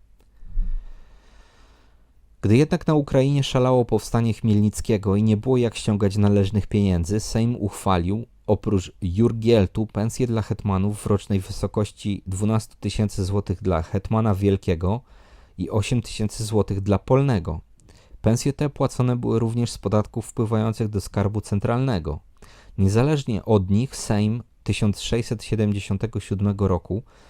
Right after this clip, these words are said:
uchwalił dodatkową sumę sto tysięcy złotych na buławy,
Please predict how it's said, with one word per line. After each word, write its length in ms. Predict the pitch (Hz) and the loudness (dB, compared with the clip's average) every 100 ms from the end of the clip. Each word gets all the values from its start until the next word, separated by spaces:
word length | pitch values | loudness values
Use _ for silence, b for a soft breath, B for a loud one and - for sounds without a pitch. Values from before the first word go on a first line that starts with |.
| b | b
uchwalił 460 | - - - 104 113 | -8 -8 0 0 2
dodatkową 600 | 120 113 104 - 123 131 | 2 0 0 -2 0 0
sumę 380 | - 151 110 87 | 0 -2 0 0
sto 220 | - 107 | -2 -4
tysięcy 400 | - 104 107 98 | -4 -2 -2 0
złotych 340 | 98 107 104 | 0 2 0
na 140 | 98 90 | 0 0
buławy, 640 | 92 113 104 85 82 98 | 4 6 6 4 0 -2